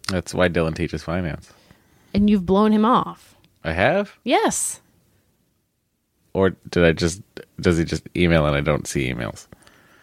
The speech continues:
Speaker 2: Well, he emails, you don't respond. And
Speaker 1: That's
Speaker 2: then when
Speaker 1: fair.
Speaker 2: I say we need to schedule Dylan, you say, "I don't have time. I have no time."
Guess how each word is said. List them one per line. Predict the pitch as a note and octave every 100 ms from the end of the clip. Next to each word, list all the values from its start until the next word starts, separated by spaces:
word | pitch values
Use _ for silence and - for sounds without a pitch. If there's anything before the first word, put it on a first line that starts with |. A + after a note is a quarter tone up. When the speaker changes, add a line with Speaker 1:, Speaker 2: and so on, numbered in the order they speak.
| _ - -
Speaker 2:
Well, | A#3
he | A3 G#3+
emails, | A#3 F#3+ F3+
you | F3
don't | F#3+
respond. | F#3 E3+ F3+ F3+ F3 G3+
And | - G3
Speaker 1:
That's | G#3 G#3
Speaker 2:
then |
when | G#3
Speaker 1:
fair. | G3+
Speaker 2:
I |
say | G3+ - G#3
we | G#3
need | G3+ G3
to |
schedule | - G3 F#3 F#3+ F#3 - -
Dylan, | F3+ G3+ A3+ G3 F3+
you | F#3
say, | F3+ F3+
"I | A#3+
don't | F4+
have | G#4
time. | - G#4 A4+ F#4+
I | C4
have | D4
no | F#4
time." | G4 G4 G#4 F#4 A#3 F3 -